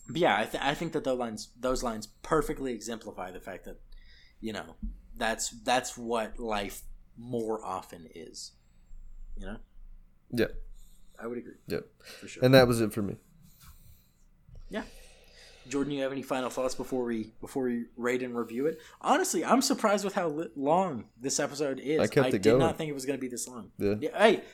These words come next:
Speaker 1: but it was your ninth picked overall album.
Speaker 2: <laughs>
Speaker 1: I mean, it's kinda like
Speaker 2: True.
Speaker 1: how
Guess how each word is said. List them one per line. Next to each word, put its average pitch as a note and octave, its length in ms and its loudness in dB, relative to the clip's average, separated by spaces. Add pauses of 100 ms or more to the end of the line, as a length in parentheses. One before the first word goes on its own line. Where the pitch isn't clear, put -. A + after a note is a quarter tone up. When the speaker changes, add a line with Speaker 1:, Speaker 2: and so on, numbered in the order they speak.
(180)
Speaker 1:
but D#3+ 200 -2 (220)
it D3+ 140 4
was D#3+ 240 6
your F3 100 4
ninth D#3+ 400 -2
picked F3 220 -2
overall D#3 440 2
album. D3 360 6
Speaker 2:
<laughs> - 40 -12
Speaker 1:
I C3+ 40 -6
mean, D#3+ 80 -2
it's F3 120 -4
kinda F#3 200 2
like F3+ 120 4
Speaker 2:
True. G3 80 2
Speaker 1:
how B2+ 220 0